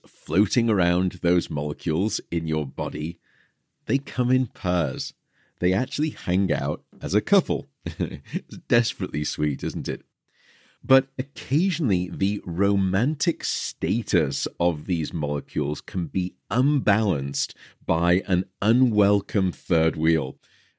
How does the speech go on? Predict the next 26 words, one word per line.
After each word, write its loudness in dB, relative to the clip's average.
uh, -2
<laughs> -8
to, -8
to 0
stretch 0
the 2
metaphor 2
completely 0
inaccurately. -2
And 2
what 2
I 6
mean 6
by 2
this -2
is 4
that 2
some 2
molecules 0
can 0
all 4
of 2
a 4
sudden 0
gather 0
an 0